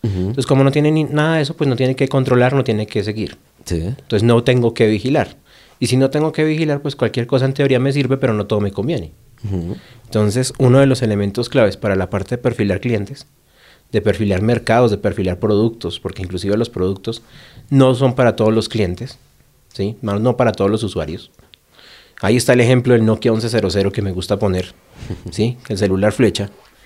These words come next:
Speaker 2: que aquí en Colombia era famoso por la culebrita y la linterna,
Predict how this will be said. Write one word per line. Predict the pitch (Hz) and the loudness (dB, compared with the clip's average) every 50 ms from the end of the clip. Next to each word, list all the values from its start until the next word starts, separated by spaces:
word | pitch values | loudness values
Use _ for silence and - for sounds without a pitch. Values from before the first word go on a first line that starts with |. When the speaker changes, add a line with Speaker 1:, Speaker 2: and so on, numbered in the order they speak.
| _ - - - - - - - - - - | _ -20 -20 -8 -6 -6 -4 -4 -8 -12 -4
Speaker 2:
que | - 135 120 110 110 107 110 107 101 107 - - - - - | 0 2 4 4 4 4 2 0 -4 -10 -16 -20 -20 -20 -6
aquí | - 135 113 - - 135 | -4 -4 -4 0 2 2
en | 131 135 | 2 2
Colombia | 135 - 151 143 143 143 143 143 143 143 135 107 | 2 2 4 4 4 4 4 4 2 2 0 0
era | 147 147 135 135 | 2 2 2 4
famoso | - 139 117 113 110 131 131 131 | 4 4 4 4 4 2 2 2
por | 135 117 | 2 2
la | 110 101 | 2 2
culebrita | - 107 107 101 98 107 107 - | 2 2 4 4 4 2 2 2
y | 123 | 2
la | 123 120 | 2 2
linterna, | 110 107 104 101 - 117 107 95 101 104 104 | 2 2 -2 -2 0 0 0 0 0 -4 -4